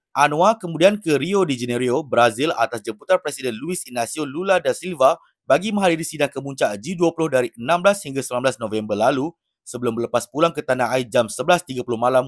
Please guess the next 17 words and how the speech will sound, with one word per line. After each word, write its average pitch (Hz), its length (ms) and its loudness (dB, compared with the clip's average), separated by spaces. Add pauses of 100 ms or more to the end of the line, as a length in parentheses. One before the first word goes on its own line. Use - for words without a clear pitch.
waktu 95 160 -6
tempatan. 110 560 -2 (1900)
Sebelum 190 500 0
ini, 196 240 -2
Perdana 170 240 2
Menteri 165 320 -6
turut 160 240 -2
memaklumkan 139 480 -2
urusan 131 400 -4
beliau 175 240 4
di 156 160 0
Rio 175 240 0
de 151 160 -2
Janeiro, 135 400 -2
Brazil 131 480 0
selesai. 107 560 0 (1300)
Menurut 156 320 2